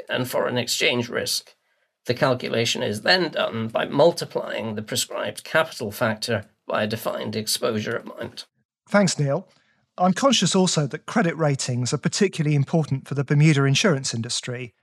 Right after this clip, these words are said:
Speaker 2: Can you just say a few words on how the credit rating agencies, or C R As, approach their task?
Speaker 1: Yes, Rob, uh, with, uh, pleasure. Um, what I will do, perhaps, is focus on a leading C R A,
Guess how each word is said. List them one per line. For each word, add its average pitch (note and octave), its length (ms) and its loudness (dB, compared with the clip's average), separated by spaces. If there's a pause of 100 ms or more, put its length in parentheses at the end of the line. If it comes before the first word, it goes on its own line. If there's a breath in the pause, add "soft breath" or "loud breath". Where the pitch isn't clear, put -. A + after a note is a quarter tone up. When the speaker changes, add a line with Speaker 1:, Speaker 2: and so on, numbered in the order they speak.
(340)
Speaker 2:
Can D4+ 140 -8
you C#4+ 80 -2
just A#3+ 220 0
say F#3 440 4
a F3+ 100 -4
few F3 220 2
words C#3 380 0
on C#3 100 -2
how C3+ 380 2
the C3+ 380 0
credit D3 340 2
rating D3 360 2
agencies, C3+ 600 0
or B2 240 0
C D3 220 2
R C3+ 160 6
As, B2 460 2 (340)
approach F#3+ 400 2
their A#2+ 140 -2
task? - 480 -6 (280)
Speaker 1:
Yes, B2 300 2
Rob, G#2+ 320 -2
uh, - 280 -2
with, A#2 420 -2
uh, - 200 -2
pleasure. C3+ 460 0 (300)
Um, B2 540 -2
what G2+ 140 2
I - 80 -4
will C#3+ 240 0
do, A2 300 0
perhaps, B2 400 -2
is A#2+ 180 -4
focus C#3+ 460 2
on - 180 0
a - 160 -10
leading A#2 680 -4
C - 280 -2
R - 200 0
A, A#2+ 400 0